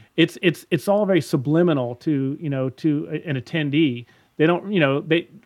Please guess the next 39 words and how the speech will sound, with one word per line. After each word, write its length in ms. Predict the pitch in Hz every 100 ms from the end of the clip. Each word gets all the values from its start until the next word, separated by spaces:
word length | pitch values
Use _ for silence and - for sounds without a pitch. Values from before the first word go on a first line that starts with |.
| _
they 160 | 147 202
know 240 | 190 214
they're 100 | 170
having 240 | 151 156 143
a 20 |
gr-, 400 | 135 - 180 180
great 180 | 165 147
experience, 520 | - 175 196 143 120
but 120 | 135
they 140 | 151
can't 340 | 156 185 147 - _ _
articulate, 720 | - 135 - 190 160 139 135 _ -
you 120 | 156 -
know, 160 | 135
why, 560 | 123 139 160 160 135 135
or 180 | 127 131 - _
because 280 | - 123 147
of, 280 | 139 175 151
because 340 | 135 160 151
of, 100 | 135
uh, 220 | 131 131 127 _ -
the 140 | 143
music 360 | 143 165 180 139
has 120 | 127
got 180 | 151 143
a 20 |
certain 300 | - 160 143
beats 200 | 123 160
per 160 | - 135
minute 360 | 156 170 143
or 60 | 139
whatever. 340 | 147 160 165
But 160 | 127 139
all 340 | 170 190 214
those 200 | 208 185
things 260 | 180 196 170
that 140 | 143
work 200 | 143 165
together 540 | - 135 139 156 131